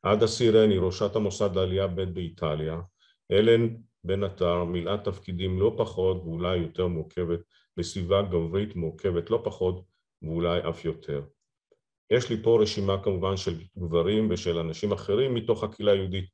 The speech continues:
שמילאו גם תפקידים חשובים אחרים. אבל לצערי השעון רודה בי ואני מכבד את לוחות הזמנים ולכן אסיים.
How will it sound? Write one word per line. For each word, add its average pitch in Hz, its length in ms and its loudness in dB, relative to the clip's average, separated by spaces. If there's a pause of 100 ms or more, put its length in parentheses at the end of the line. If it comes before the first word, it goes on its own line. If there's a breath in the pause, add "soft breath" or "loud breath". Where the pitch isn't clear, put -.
(260)
שמילאו 92 440 0
גם 95 180 0
תפקידים 90 640 -4 (360)
חשובים 87 460 -2
אחרים. 71 440 -4 (340)
אבל 90 380 0
לצערי 92 680 0 (200)
השעון 87 480 0
רודה 87 300 4
בי 101 220 -2
ואני 87 440 -2
מכבד 85 520 -2
את 92 240 -10
לוחות 85 400 -2
הזמנים 87 420 -2
ולכן 82 340 -2 (580)
אסיים. 76 640 -2